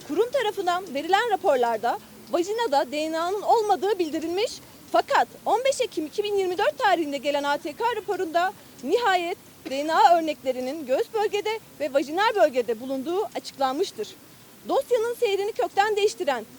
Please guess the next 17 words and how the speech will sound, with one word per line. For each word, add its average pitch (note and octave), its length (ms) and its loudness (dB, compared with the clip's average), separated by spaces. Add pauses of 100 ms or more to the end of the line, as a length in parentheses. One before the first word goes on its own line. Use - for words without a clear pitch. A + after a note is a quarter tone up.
(140)
böylesine G#4 500 2
önemli D4+ 400 2
bir F#4+ 160 2
gi-, D#4+ 140 -8 (100)
bi-, E4 100 -12 (200)
böylesine G4+ 440 2
önemli E4 380 0
bir G#4 180 2
bilginin G4 440 -2 (260)
bu D4 80 -10
kadar E4+ 360 2
çok D4 180 -4
sun-, C4 220 -12 (160)
geç A4+ 160 2
sunulması F4 760 -4 (320)
sürece D#4+ 340 2
ilişkin G#4+ 440 0